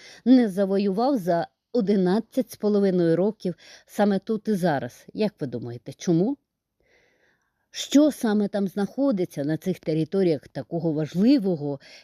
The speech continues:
як всі говорять, що там уже нічого не лишилось, там випалена земля? Випалена земля,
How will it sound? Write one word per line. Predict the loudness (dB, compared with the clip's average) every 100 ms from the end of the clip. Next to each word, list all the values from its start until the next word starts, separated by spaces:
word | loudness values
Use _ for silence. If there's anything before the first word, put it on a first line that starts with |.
| -6
як | -6 -6
всі | -6 -2
говорять, | 0 0 0
що | -4 -6
там | -2 0 -2
уже | -4 -2
нічого | 0 2 2 2 -2 -4 -2 0
не | 0
лишилось, | -2 -4 -6 -4 -4 -4
там | -4 -4
випалена | 0 -2 -2 -2 0 0
земля? | 0 0 0 -2 -6 _ -20 -20 -20 -20 -20 _ -8
Випалена | -4 0 2 2 2
земля, | 2 2 0 -4